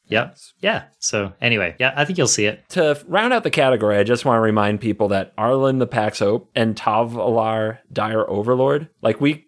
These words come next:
Speaker 2: called these out last week as looking really powerful. Now that we've seen the rest of the wolves, I am comfortable saying that these two cards are incredibly good, that they are
Speaker 1: Yep.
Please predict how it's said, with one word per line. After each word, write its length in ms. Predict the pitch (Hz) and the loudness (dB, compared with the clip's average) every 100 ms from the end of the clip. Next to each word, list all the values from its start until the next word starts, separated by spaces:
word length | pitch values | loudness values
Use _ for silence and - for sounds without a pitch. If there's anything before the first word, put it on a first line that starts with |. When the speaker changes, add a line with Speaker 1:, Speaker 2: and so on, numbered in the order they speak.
| - | -6
Speaker 2:
called 280 | 139 123 | 0 2
these 180 | 123 113 | 2 2
out 200 | 107 101 | 0 -2
last 300 | 82 101 104 | -4 -6 -6
week 260 | 110 104 - | -4 -4 0
as 380 | 107 95 92 - | 0 0 -4 -8
looking 600 | - 113 117 110 110 95 | 0 0 2 2 2 -2
really 280 | 98 110 123 | -2 0 0
powerful. 460 | 123 131 135 165 160 | -2 -2 -2 -4 -4
Now 200 | 139 196 | -2 0
that 140 | 247 202 | 0 0
we've 160 | 160 | -2
seen 540 | - - 131 127 135 143 - | -2 0 2 2 0 -6 -12
the 200 | 190 104 | -6 -2
rest 300 | 107 135 - | 0 0 -2
of 100 | 107 | -4
the 80 | |
wolves, 580 | 107 98 98 98 101 - - _ - | 0 2 2 0 -4 -10 -10 _ -2
I 220 | 190 240 | 0 2
am 200 | 233 202 | 2 0
comfortable 520 | 196 165 - 147 135 | 0 0 0 0 2
saying 560 | 120 135 107 101 98 98 _ | 2 0 0 0 -2 -6 _
that 160 | 123 - | -4 2
these 240 | 127 110 | 2 2
two 140 | 127 | 0
cards 280 | 110 110 101 | 2 2 2
are 80 | 104 | 0
incredibly 600 | 98 - 120 110 95 95 | -2 -2 0 0 0 -6
good, 400 | 90 90 90 98 - | -6 -8 -8 -12 -10
that 180 | 104 101 | -8 0
they 140 | 113 | 2
are 200 | 107 104 | 4 4
Speaker 1:
Yep. 200 | 98 92 | 2 -2